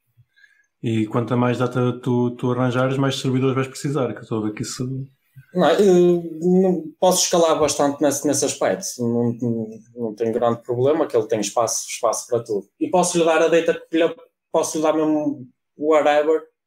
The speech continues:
Speaker 2: porque ele vai escolhê-lo ao fim. Ele ao fim vai escolher o que é que lhe é útil, o que é que não lhe é útil. Que é, vai, vai com aquela parte que, opá, como eu não posso fazer análise minuciosa a cada pequena parte,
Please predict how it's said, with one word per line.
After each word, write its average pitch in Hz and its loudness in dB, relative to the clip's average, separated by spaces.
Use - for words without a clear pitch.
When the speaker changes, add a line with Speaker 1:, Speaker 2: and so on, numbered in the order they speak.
Speaker 2:
porque 135 -2
ele 151 4
vai 156 4
escolhê-lo 147 2
ao 120 2
fim. 120 -6
Ele 117 0
ao 123 2
fim 135 -2
vai 135 4
escolher 135 0
o 127 -2
que 143 -2
é 131 0
que - -4
lhe 139 4
é 135 4
útil, 165 2
o 151 -4
que 156 2
é 151 2
que 147 -8
não 147 2
lhe 147 4
é 147 6
útil. 127 0
Que 120 0
é, 117 0
vai, 127 -2
vai 123 2
com 127 0
aquela 127 2
parte 135 2
que, - -4
opá, 127 0
como 127 -2
eu 131 0
não 127 0
posso 131 -2
fazer 131 -2
análise 131 0
minuciosa 131 0
a 120 -2
cada 139 0
pequena 131 -2
parte, 135 -2